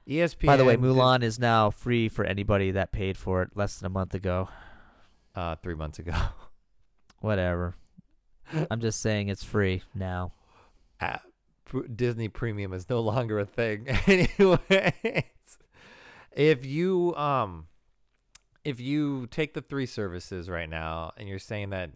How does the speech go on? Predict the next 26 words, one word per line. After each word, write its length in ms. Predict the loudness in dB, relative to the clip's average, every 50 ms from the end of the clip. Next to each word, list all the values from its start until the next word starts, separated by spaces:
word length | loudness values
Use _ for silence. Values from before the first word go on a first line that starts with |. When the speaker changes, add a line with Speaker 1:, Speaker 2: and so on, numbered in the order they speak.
| _
Speaker 1:
maybe 440 | -12 -8 -6 -6 -4 -4 -6 -6 -8
some 180 | -8 -10 -10 -8
guy 180 | -6 -4 -4 -6
just 160 | -6 -10 -10
wants 220 | -10 -10 -10 -10
E 120 | -10 -10 -10
S 120 | -10 -12
P 180 | _ -10 -8 -8
N, 260 | -8 -8 -10 -12 -14 -18 _ _ _ _ _ _
so 160 | -14 -8 -6
right 140 | -4 -4 -2
now 140 | -2 -2 -4
Disney's 480 | -2 -2 -4 -4 -4 -4 -6 -6 -6 -8
playing 480 | -10 -6 -4 -4 -4 -4 -4 -6 -6
nice 300 | -6 -8 -8 -8 -10 -10
to 80 | -10 -8
them 240 | -8 -8 -8 -10 -12 -18 _ _ _
'cause 160 | -6 -6 -4
Disney 340 | 0 0 0 0 0 -4 -4
in 100 | -4 -4
theory 300 | -4 -4 -2 -2 -2 -4
could 500 | -8 -6 -4 -2 0 0 0 -2 -4 -8 -16 _ _ _ _ _ _ _ _ _ _ _ _ _ _ _ _ _ _ _
put 320 | 2 4 4 4 2 0 -4 -4
all 220 | -2 0 0 0
three 240 | -2 -4 -8 -8 -8
services 680 | -6 -6 -6 -8 -8 -8 -14 -14 -14 -14 -14 -16 -20